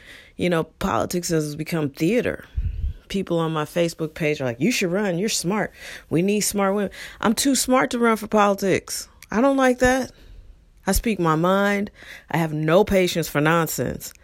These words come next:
I, I'm, I can't be a politician, <laughs> and I don't wanna be a politician. Now, if you want me to run something, I'll do that. But I'm not about to get up here and campaign and talk crazy with people and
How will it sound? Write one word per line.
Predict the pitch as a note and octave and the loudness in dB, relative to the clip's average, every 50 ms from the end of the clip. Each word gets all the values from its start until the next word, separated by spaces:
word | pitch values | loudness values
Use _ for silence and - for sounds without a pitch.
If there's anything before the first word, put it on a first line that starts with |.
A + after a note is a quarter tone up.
| - - - - - - - _ _ _ _ - | -20 -20 -20 -20 -20 -20 -20 _ _ _ _ 0
I, | F3 G3 G3+ G3+ | 2 2 2 2
I'm, | - G3 G3 G3+ G3 - - - - _ - | 0 0 0 0 0 -2 -6 -12 -14 _ -8
I | - - - F3 | -6 -2 0 0
can't | E3+ - - - G#3+ G3+ - - | 0 -2 0 0 0 0 0 0
be | D#3+ D#3 | 0 0
a | D3 | 0
politician, | - D3+ - A2 - - - - - - - - - - - - - - - - - | 0 0 0 4 8 10 10 10 10 8 4 0 -4 -4 -8 -8 -8 -10 -16 -16 -16
<laughs> | - _ _ _ _ - | -16 _ _ _ _ 0
and | E3 E3+ | 2 2
I | E3 E3 | 2 2
don't | F#3 F3+ F3 | 0 0 0
wanna | D3+ D#3+ E3+ E3 D3+ | 0 0 0 0 0
be | C3+ B2+ | 0 -2
a | A#2 | -2
politician. | - - G1+ - - - - - - - - - - - - - - - - | -2 -2 -2 -2 -2 -4 -6 -6 -6 -8 -10 -12 -14 -12 -12 -12 -12 -6 0
Now, | F#3 F3 E3+ | 2 4 4
if | E3 F3+ | 4 2
you | G#3+ A#3 | 0 0
want | G#3+ G3+ F#3+ F3+ | 2 2 2 2
me | F3+ F3 D#3+ | 2 2 0
to | D3 | 0
run | C3 C#3+ D#3 A3 E4 F4+ | 0 2 2 2 2 2
something, | - F3 D3 C#3+ C#3 - D3+ D3+ | 0 0 0 0 0 -2 -2 0
I'll | D3 B2 C3 C#3 | 2 2 2 0
do | C3+ C#3 C3+ B2 | -2 -2 -2 2
that. | A2 B2+ - A2+ G#2+ - - _ _ - - - - - - - _ - | 2 2 4 2 0 -2 -4 _ _ -20 -20 -20 -20 -20 -20 -20 _ -8
But | - B2+ C#3 D3 | -2 0 2 2
I'm | D#3 E3+ F3+ | 2 2 2
not | F3 E3 D#3+ D3 | 2 2 2 2
about | C#3 C#3 D3 D3+ D#3 D3+ - | 2 2 4 4 4 2 0
to | E3 C#3+ | -4 -6
get | C3 C#3 D3 D3 | -2 0 0 2
up | D3+ C#3+ C#3+ - | 2 0 0 -2
here | D#3 D3+ D3 C#3 | -2 -2 0 -2
and | C3 B2+ B2+ | -2 -4 -4
campaign | - D#3+ D3 C#3+ C#3 - - D3+ C#3 C#3+ C#3 C#3 C#3 C#3 | -4 -2 -2 -2 -4 -4 -2 0 0 0 0 0 -2 -2
and | B2+ A#2+ A#2 - | -4 -6 -6 -6
talk | - D#3 D3 - | -6 -6 -6 -6
crazy | - - - D3+ D3 C#3+ C3+ C#3+ C3+ | -6 -4 -2 0 0 -2 -2 -4 -4
with | C3 C#3 C3+ - | -4 -4 -4 -4
people | - E3 D3+ - - C3+ C3 C3 C3 B2 | -4 -4 -4 -4 -4 -4 -4 -4 -4 -4
and | B2 C3+ | -6 -6